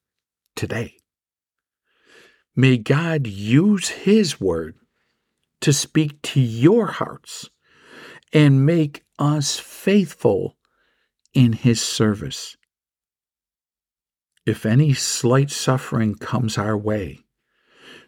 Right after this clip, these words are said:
we will receive rich reward, grace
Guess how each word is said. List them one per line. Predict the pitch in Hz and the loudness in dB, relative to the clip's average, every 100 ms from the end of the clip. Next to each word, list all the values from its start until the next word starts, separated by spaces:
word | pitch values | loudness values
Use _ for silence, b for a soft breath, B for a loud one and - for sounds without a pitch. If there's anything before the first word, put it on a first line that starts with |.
| b | b
we | 117 110 170 202 117 101 101 104 _ _ | -4 2 4 6 4 2 -4 -8 _ _
will | 113 123 | 2 4
receive | 117 117 117 - 123 117 110 - | 2 0 0 0 2 2 0 -2
rich | 101 123 - 123 | -2 -2 -2 0
reward, | 120 110 107 95 76 85 _ _ _ _ _ _ _ _ _ _ - | 0 2 0 0 -4 -10 _ _ _ _ _ _ _ _ _ _ -18
grace | - 104 117 127 - - | -6 2 2 2 -2 -12